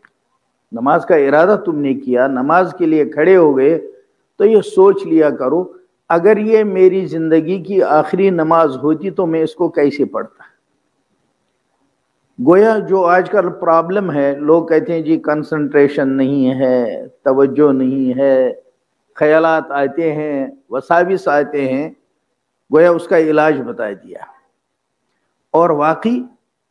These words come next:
इसमें उन्हीं लोगों को खिताब किया जो नमाज पढ़ने वाले हैं, और हम भी अल्हम्दुलिल्लाह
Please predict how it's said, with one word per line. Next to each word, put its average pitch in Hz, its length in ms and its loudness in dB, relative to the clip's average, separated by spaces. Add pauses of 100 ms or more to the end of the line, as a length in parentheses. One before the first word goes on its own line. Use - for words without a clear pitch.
(960)
इसमें 208 440 0
उन्हीं 196 460 2
लोगों 202 400 0
को 190 180 0
खिताब 165 560 0
किया 190 260 2
जो 175 180 2
नमाज 170 500 0
पढ़ने 175 300 0
वाले 139 340 2
हैं, - 220 -14 (600)
और 170 80 -2
हम 151 220 -6
भी 156 100 4
अल्हम्दुलिल्लाह 160 1080 0